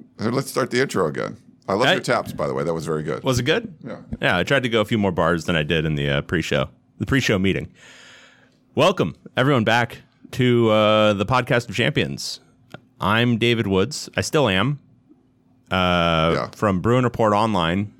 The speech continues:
Speaker 2: the U C L A site on the twenty-four seven Sports Network. U C L A, a Big Ten school, one of a few now in
Speaker 1: Mm-hmm.
Speaker 2: this, uh, league of ours.
Speaker 1: Yeah, and I'm Ryan Abraham from, uh, U S C football dot com. Uh, I run the U S C site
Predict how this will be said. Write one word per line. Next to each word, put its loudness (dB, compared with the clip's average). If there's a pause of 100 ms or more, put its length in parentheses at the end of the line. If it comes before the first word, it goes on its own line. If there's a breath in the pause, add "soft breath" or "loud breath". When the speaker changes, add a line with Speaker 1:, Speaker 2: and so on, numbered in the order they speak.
(120)
Speaker 2:
the 0
U 2
C -2
L 2
A 2
site -2
on 2
the -2
twenty-four 0
seven -2
Sports -2
Network. 0
U 2
C 0
L 2
A, 2 (600 loud breath)
a 0
Big -2
Ten 0
school, 0 (760 soft breath)
one 2
of 2
a 0
few 0
now -4 (320)
in 0
Speaker 1:
Mm-hmm. 0
Speaker 2:
this, -2
uh, 2
league 0
of -2
ours. -4 (220 soft breath)
Speaker 1:
Yeah, -2
and 0
I'm 0
Ryan 2
Abraham -2
from, 0
uh, 0
U -2
S -4
C -8
football -4
dot -2
com. -6
Uh, -4
I -4
run 0
the -4
U -2
S -2
C -4
site -2